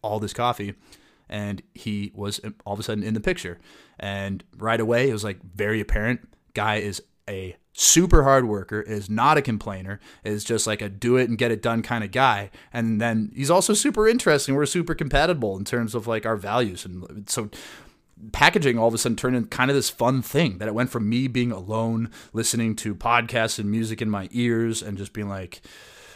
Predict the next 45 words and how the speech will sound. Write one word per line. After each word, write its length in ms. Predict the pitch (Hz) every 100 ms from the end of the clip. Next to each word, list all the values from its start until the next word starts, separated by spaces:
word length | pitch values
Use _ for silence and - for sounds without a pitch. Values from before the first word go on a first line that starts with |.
| -
"This 220 | - 104 117
is 80 |
what 120 | 110 135
it 60 |
takes 220 | 156 147
to 60 | -
get 120 | 165
it 80 | 151
done," 240 | 190 175 156
to 120 | 143
all 80 | 131
of 40 |
a 40 |
sudden, 260 | 127 139 131
like, 380 | 123 117 - 110
getting 260 | 113 127
to 120 | 127 123
know 200 | 127 127
Jeff 500 | 123 156 107 - -
and 220 | 110 104
what 180 | 123 -
he's 220 | 143 123
all 140 | 113
about. 360 | 104 98 90 90
And 120 | 107
so 380 | 107 123 113 104 - _ _ _ _ _ _ - _ -
he 200 | 131 127
and 80 |
I 280 | 123 123 120
were 300 | 117 104 104
packaging 760 | 101 - 131 127 117 123 120 117
on 240 | 104 104
Wednesdays. 500 | 127 135 123 123 117 -
At 240 | 113 104
this 180 | 175 180
point, 460 | - 151 151 143 -
I 140 | 117
went 240 | 117 123
to 80 | -
all 200 | - 113
those 200 | 113 107
jobs 480 | - 104 98 95 90
and 120 | 101
was 160 | 95 92
like, 200 | 101